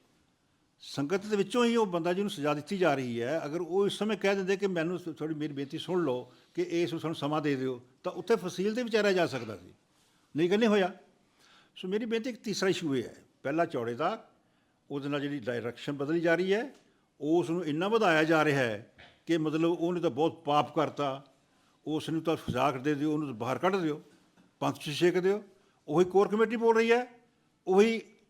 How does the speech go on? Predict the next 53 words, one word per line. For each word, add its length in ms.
ਐਨ-, 260
ਐਸ 160
ਜੀ 80
ਪੀ 80
ਸੀ 120
ਬੋਲ 160
ਰਹੀ 60
ਹੈ, 60
ਉਹੀ 100
ਧਾਮੀ 220
ਸਾਹਿਬ 140
ਬੋਲ 160
ਰਹੇ 100
ਨੇ। 180
ਸੋ 120
ਮੈਂ 120
ਸਮਝਦਾ 180
ਕਿ 120
ਸਾਰੀ 400
ਸਥਿਤੀ 280
ਜਿਹੜੀ 320
ਹੈ 120
ਤੁਹਾਡੇ 260
ਸਾਹਮਣੇ, 240
ਉਹ 120
ਐਕਟਰਸ 320
ਨੇ, 180
ਉਹ 120
ਪਾਤਰ 400
ਨੇ 220
ਕਿ 80
ਜਿਸ 160
ਤਰ੍ਹਾਂ 180
ਦੇ 60
ਨਾਲ 140
ਉਹ 200
ਸਾਰੀ 240
ਚੀਜ਼ 80
ਨੂੰ 100
ਲਿਜਾ 260
ਰਹੇ 220
ਨੇ। 180
ਤੇ 100
ਦੂਸਰੀ 280
ਪਾਸੇ 340
ਅਸੀਂ 180
ਵੀ 60
ਸੋਚ 220
ਰਹੇ 200
ਹਾਂ, 80
ਜੋ 260
ਅਸੀਂ 200
ਲੋਕ 300